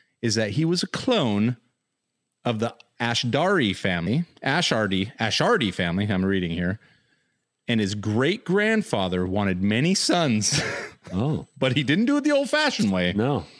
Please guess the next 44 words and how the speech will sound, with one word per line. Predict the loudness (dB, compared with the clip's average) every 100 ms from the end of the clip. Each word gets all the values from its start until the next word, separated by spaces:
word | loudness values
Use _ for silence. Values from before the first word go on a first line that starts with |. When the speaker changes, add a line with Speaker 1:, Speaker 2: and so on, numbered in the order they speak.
| -6
Speaker 2:
he | -2
did | 0 0
it |
Speaker 1:
Which | 2 2
Speaker 2:
the | 2
Speaker 1:
I |
Speaker 2:
new | 4
Speaker 1:
thought | 4 2
Speaker 2:
way. | 0
Speaker 1:
would | -2 -2
probably | -2 0 0
be | 2 2
the | 2
way | 2 2
he |
would | 0 0
do | 0 2
it. | 2
I |
mean, | 0 2
as | 2
Speaker 2:
Did | 4
a |
little | 4 4
Speaker 1:
cool | 4
Speaker 2:
more | 2
Speaker 1:
as | 2
this | 2
Speaker 2:
fun. | 4 4
Speaker 1:
character | 2 2 0 2
might | 2 0 0
be. | 2 2 0
Speaker 2:
A | 0
little | 0
more | 2 2
fun. | 0 0 2
Speaker 1:
Um, | 2 2 2 0
but | 0 0
he | 0
produced | 0 0 0
them | 0 -2
from | 0 0
the | 0
cells | 0 0 2 0 -4